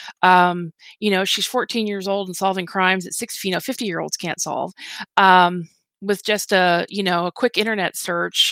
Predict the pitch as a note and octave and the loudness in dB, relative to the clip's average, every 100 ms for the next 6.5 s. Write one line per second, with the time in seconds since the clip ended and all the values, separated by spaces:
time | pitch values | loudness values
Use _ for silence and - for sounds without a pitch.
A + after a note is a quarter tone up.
0 | - - F#3 F#3 F3+ F3+ E3+ E3+ E3+ - | -2 -2 0 0 0 0 0 0 -6 -12
1 | - - - A3 G3 F#3 F3 G3+ F#3+ - | -20 -20 -2 4 6 6 4 2 2 -2
2 | G#3 F#3 E3+ F#3 F3+ F3 G3+ F#3+ D3+ F3+ | -2 -2 0 0 -2 -2 -2 0 0 2
3 | F#3+ F#3 F3+ - F3 F3 E3+ E3 D#3+ D3 | 0 -2 -6 -6 -6 -4 -4 -6 -10 -16
4 | _ _ - G3 - F#3 - - F#3+ B3 | _ _ -6 -4 -4 -6 -8 -8 -8 -6
5 | B3+ G#3 G#3 A3 G#3 G3+ A3 - C4+ C4+ | -6 -6 -4 -4 -2 -2 -6 -6 -4 -2
6 | D4 - G3 F3 E3+ | -4 -4 -4 -4 -6